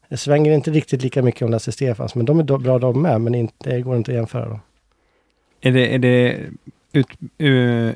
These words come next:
Speaker 2: utbildningsmässigt, är det boogie-woogien som gäller för dig, är det med?
Speaker 1: Nej. Nej.
Speaker 2: Eller vilken är
Speaker 1: Nej,
Speaker 2: rolig-,
Speaker 1: det tycker jag,
Speaker 2: roligast att
Speaker 1: alltså,
Speaker 2: lära
Speaker 1: ja,
Speaker 2: ut?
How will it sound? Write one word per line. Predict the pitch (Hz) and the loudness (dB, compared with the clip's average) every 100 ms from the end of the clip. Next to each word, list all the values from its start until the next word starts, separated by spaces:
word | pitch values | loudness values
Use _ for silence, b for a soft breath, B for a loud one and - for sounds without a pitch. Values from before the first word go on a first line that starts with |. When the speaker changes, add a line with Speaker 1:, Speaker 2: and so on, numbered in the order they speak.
| 151 | -2
Speaker 2:
utbildningsmässigt, | 131 - 123 117 127 113 151 139 - 147 | -4 0 0 2 0 2 0 0 0 -2
är | 147 | 2
det | 135 | 2
boogie-woogien | 123 123 123 113 113 | 2 2 2 2 0
som | 110 120 117 | -2 -4 -2
gäller | 104 104 | -2 -2
för | 104 | 0
dig, | 101 | 0
är | |
det | 101 | -2
med? | 104 123 127 _ _ - _ _ _ _ | -2 -4 -6 _ _ -20 _ _ _ _
Speaker 1:
Nej. | 143 147 160 165 170 175 175 190 196 - _ _ _ _ _ _ _ _ - | -4 -2 0 0 0 0 0 0 -2 -6 _ _ _ _ _ _ _ _ -6
Nej. | 151 175 190 208 143 | -2 0 0 -2 -4
Speaker 2:
Eller | 110 | -8
vilken | 110 180 | -8 -6
är | 170 | -2
Speaker 1:
Nej, | |
Speaker 2:
rolig-, | 185 196 | -2 0
Speaker 1:
det | 220 | 0
tycker | 226 135 | -2 0
jag, | |
Speaker 2:
roligast | 202 180 | -2 0
att | |
Speaker 1:
alltså, | 156 147 | 0 -2
Speaker 2:
lära | 165 | -2
Speaker 1:
ja, | 165 170 175 | 0 0 0
Speaker 2:
ut? | - | -6